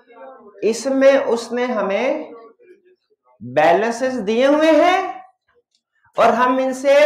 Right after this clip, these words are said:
ratios calculate कर सकते हैं,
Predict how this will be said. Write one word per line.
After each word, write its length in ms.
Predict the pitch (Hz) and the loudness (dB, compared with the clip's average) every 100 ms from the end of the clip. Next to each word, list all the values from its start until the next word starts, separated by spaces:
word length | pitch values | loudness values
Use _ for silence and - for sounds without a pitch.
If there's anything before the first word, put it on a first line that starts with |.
| 302 - - 170 | 2 -2 -8 -2
ratios 540 | 202 220 220 277 285 | 2 2 2 0 0
calculate 520 | 277 247 202 202 165 | 0 0 0 -2 0
कर 100 | 151 | -2
सकते 320 | - 165 - | -2 -8 -12
हैं, 300 | 226 294 - | -12 -14 -18